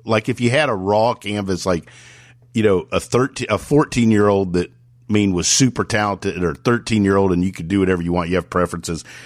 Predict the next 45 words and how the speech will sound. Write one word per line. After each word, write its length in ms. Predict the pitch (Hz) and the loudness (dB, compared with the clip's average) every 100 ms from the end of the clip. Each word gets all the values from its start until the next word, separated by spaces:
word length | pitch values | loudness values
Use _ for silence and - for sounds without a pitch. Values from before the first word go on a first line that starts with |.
| - - | -20 -4
and 140 | 101 95 | 0 2
lots 320 | 110 - - | 0 0 -4
of 80 | 101 | -2
these 240 | 196 180 | -2 0
are 160 | 90 90 - - | 2 0 -2 -6
<laughs> 180 | - - | -6 0
in 180 | 107 95 | 2 2
my, 200 | 98 101 92 90 | 0 -4 -10 -8
would 200 | 101 92 | -4 0
be 160 | 98 | 2
in 80 | 92 | 2
my 140 | 92 87 | 0 -2
preferences. 680 | - 92 90 80 87 80 - - - | 0 0 0 -4 -4 -6 -8 -18 -6
So 120 | - | 0
let's 220 | 113 165 - | 0 0 -2
talk 260 | 131 127 | -2 -2
a 40 | 101 | -2
little 260 | 104 107 | 0 0
bit 100 | 101 | 0
about 360 | 90 92 90 - | 0 0 0 -4
the 120 | 95 98 | -6 -2
eight-step 520 | 98 101 - 98 85 | -2 -2 -2 0 -2
swing, 480 | - 92 85 80 80 - - - - | -2 0 0 0 -4 -8 -20 -20 -8
kinda 240 | 107 104 | -6 -4
how 180 | 87 107 | -2 -2
you 180 | 104 95 | -2 -2
got 320 | 92 87 - | 0 0 -2
to 180 | 90 85 | -2 -2
it, 140 | 82 - - - | -2 -6 -20 -6
and 120 | 90 | -2
let's, 200 | 90 - | -2 -2
and, 220 | 98 90 | -4 -2
and, 400 | 87 90 85 - | 0 -2 -2 -4
you 100 | 117 | -2
know, 100 | 113 | 2
let's 220 | 113 110 - | 2 0 -2
just 160 | 104 | -2
talk 180 | 107 110 | -2 -4
about 160 | 92 76 | -4 -6
it, 60 | |
how 140 | 95 92 | -2 -4
it 80 | - | -4
can 100 | 95 | -4
help 220 | 95 - | -4 -4
folks. 320 | 104 - - | -14 -14 -18